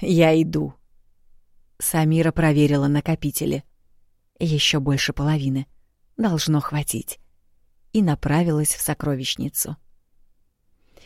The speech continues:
С некоторыми реверансами дверь смилостивилась и впустила. Нет,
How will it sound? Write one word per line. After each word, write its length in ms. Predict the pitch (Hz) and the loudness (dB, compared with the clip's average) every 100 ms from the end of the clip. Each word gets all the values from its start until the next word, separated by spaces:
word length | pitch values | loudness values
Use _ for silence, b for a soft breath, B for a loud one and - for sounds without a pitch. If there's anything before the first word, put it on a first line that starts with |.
| b b b - | b b b -6
С 160 | - | 0
некоторыми 560 | 202 208 196 170 170 165 | 4 4 4 2 4 6
реверансами 800 | 160 160 160 190 170 - 151 147 | 6 6 4 4 2 -2 -2 0
дверь 340 | 139 151 160 | 2 4 4
смилостивилась 960 | 147 - 175 202 180 - 170 165 160 - | 2 2 4 4 4 2 4 4 4 0
и 100 | - | -6
впустила. 720 | 135 - 143 - - 135 127 131 _ _ _ _ _ _ _ _ _ - | -8 -6 -6 -6 -8 -8 -8 -10 _ _ _ _ _ _ _ _ _ -6
Нет, 720 | 147 143 143 143 123 - | -2 0 0 -2 -6 -12